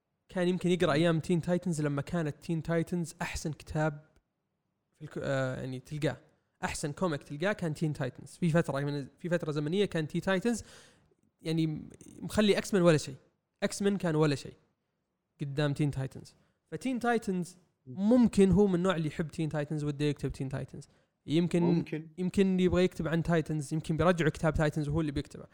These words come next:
Speaker 2: ممكن، إيه، ممكن
Speaker 1: ف-
Speaker 2: مثل تايتنز هو.
Speaker 1: إيه، صعب إنك تعرف
Speaker 2: ال-،
Speaker 1: وشو.
Speaker 2: إيه، الاحتما-، احتمالات واردة. ولاحظوا إن يعني أغلب الاحتمالات اللي قاعدين نتوقعها إنه في، في دي سي، لأن بصراحة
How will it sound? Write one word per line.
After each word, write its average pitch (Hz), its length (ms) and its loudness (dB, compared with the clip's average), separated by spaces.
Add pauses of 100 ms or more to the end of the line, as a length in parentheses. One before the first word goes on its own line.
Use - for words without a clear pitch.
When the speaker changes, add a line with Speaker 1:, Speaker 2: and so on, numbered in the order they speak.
(160)
Speaker 2:
ممكن، 123 400 -6
إيه، 117 300 -8
ممكن 110 260 -8
Speaker 1:
ف- - 40 -4
Speaker 2:
مثل 165 280 0
تايتنز 101 420 -10
هو. 104 80 -14
Speaker 1:
إيه، 127 340 -14 (800)
صعب 254 300 -4
إنك 190 220 0
تعرف 185 220 0
Speaker 2:
ال-، 220 120 -2
Speaker 1:
وشو. - 240 -8 (220)
Speaker 2:
إيه، 220 200 -2
الاحتما-، 196 380 -4
احتمالات 214 380 0
واردة. 139 340 4
ولاحظوا 180 480 4
إن 156 240 2
يعني 147 280 2
أغلب 190 200 2
الاحتمالات 156 280 -4 (100)
اللي 120 80 -4
قاعدين 143 200 2
نتوقعها 135 500 -4
إنه 101 200 -4
في، - 220 -16 (360)
في - 140 -16
دي 127 160 0
سي، 147 420 2 (400)
لأن 175 160 4
بصراحة 185 420 2